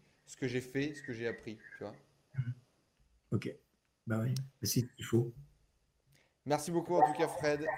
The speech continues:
Speaker 1: on se donne rendez-vous dans de prochains épisodes.
Speaker 2: Oui,
Speaker 1: Paix
Speaker 2: ça,
Speaker 1: sur
Speaker 2: oui.
Speaker 1: Voilà.
Speaker 2: Paix sur terre. Parce que
Speaker 1: Paix
Speaker 2: je,
Speaker 1: sur
Speaker 2: je
Speaker 1: terre.
Speaker 2: suis inversé, euh, sur l'autre, je suis comme ça. Je fais, hop. J'ai
Speaker 1: Paix
Speaker 2: pris mes
Speaker 1: sur terre,
Speaker 2: habitudes.
Speaker 1: allez suivre la chaîne, euh, du Check de Lavier, tout est dans la description juste en dessous.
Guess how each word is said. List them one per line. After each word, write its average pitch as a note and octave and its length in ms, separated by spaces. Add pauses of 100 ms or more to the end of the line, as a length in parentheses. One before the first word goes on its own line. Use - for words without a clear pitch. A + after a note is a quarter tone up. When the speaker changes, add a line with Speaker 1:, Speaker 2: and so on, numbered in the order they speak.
Speaker 1:
on B2+ 60
se C3+ 60
donne C3+ 160
rendez-vous C3 280
dans A#2+ 200
de G#2+ 320 (120)
prochains B2 280
épisodes. A2+ 480
Speaker 2:
Oui, D#3+ 160 (160)
Speaker 1:
Paix D#3+ 80
Speaker 2:
ça, C3+ 140
Speaker 1:
sur B2 80
Speaker 2:
oui. B2 80 (560)
Speaker 1:
Voilà. G#2 240 (100)
Speaker 2:
Paix C3 80
sur - 160 (120)
terre. A#2 240 (360)
Parce - 120
que C3 60
Speaker 1:
Paix B2+ 60
Speaker 2:
je, C3+ 200
Speaker 1:
sur - 20
Speaker 2:
je C3 100
Speaker 1:
terre. A#2+ 320 (340)
Speaker 2:
suis - 220
inversé, C3+ 540
euh, B2 340
sur B2+ 200
l'autre, D3 200
je B2+ 100
suis B2 180
comme B2+ 200
ça. B2+ 320
Je - 60
fais, - 140
hop. - 120 (1120)
J'ai A#2+ 60
Speaker 1:
Paix F#3 40
Speaker 2:
pris C#3+ 80
mes C#3 140
Speaker 1:
sur - 0
terre, C3+ 240
Speaker 2:
habitudes. D3+ 180
Speaker 1:
allez D#3 80
suivre D#3+ 280
la D#3 120
chaîne, D#3 320
euh, C3 400
du B2 140
Check D3+ 260
de C#3+ 80
Lavier, C#3 340
tout C#3 220
est C3+ 40
dans C3+ 100
la C3 80
description C3+ 420
juste B2+ 180
en C#3 60
dessous. D#3 340